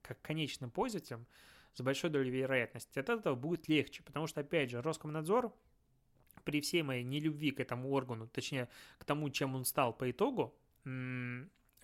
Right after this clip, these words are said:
хотя у него есть достаточно много здравых инициатив. И вот одна из этих инициатив,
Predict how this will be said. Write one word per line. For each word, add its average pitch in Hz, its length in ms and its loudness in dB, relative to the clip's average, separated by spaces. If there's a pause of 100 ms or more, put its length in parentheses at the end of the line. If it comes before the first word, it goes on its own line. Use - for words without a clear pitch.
хотя 175 440 2
у 151 60 -2
него 147 260 2
есть 131 280 0
достаточно 135 520 -4
много 160 300 0
здравых 120 440 -2
инициатив. 120 520 -4 (320)
И 135 60 -2
вот 135 120 0
одна 170 220 0
из 135 80 2
этих 135 280 -4
инициатив, 160 600 -2